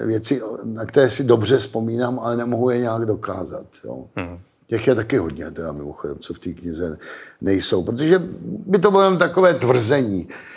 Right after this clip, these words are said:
Speaker 1: Takže co tam je, to se stalo.
Speaker 2: To je doložitelné.
Speaker 1: To je doložitelné. Tam máte vzadu, to je obrovský aparát poznámkový a tam to všechno je, no.
Speaker 2: Mě, když jenom zabrousím do jednoho detailu, mě tam zaujalo, když popisujete to, co se dělo v Občanském fóru po tom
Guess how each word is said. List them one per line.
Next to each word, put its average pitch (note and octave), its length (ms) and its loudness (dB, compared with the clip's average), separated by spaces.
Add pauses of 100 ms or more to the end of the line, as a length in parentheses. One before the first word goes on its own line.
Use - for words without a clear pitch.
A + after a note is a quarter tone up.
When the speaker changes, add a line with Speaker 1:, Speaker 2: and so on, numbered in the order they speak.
(160)
Speaker 1:
Takže D#3+ 300 6
co - 220 2
tam C#3+ 260 0
je, C#3+ 380 6
to B2+ 120 4
se - 160 4
stalo. - 280 0
Speaker 2:
To A2+ 60 4
je A#2 80 4
doložitelné. G2+ 600 2
Speaker 1:
To C#3+ 80 6
je C#3+ 100 8
doložitelné. G2 640 4
Tam C#3 180 4
máte E3 260 6
vzadu, C#3+ 440 6 (560)
to D3 60 4
je C#3 80 6
obrovský B2+ 720 2
aparát A#2 560 4
poznámkový A2+ 680 0
a G#2+ 120 4
tam G#2 180 -6
to G#2 100 -4
všechno F#2+ 440 -6
je, D2 220 -6
no. - 60 -14 (160)
Speaker 2:
Mě, G2 300 -6
když G#2+ 240 -2
jenom A#2 400 2
zabrousím A2 440 2
do A#2 80 4
jednoho A#2 220 4
detailu, A#2+ 380 2
mě A2+ 120 0
tam B2 160 0
zaujalo, A#2 480 4 (380)
když - 220 -2
popisujete G#2+ 560 -4
to, G#2+ 140 -6
co G2+ 120 -6
se - 140 -4
dělo A2 140 -2
v A2 60 -6
Občanském A2 480 -2
fóru G#2 460 2
po F#2+ 100 -4
tom F#2 300 -4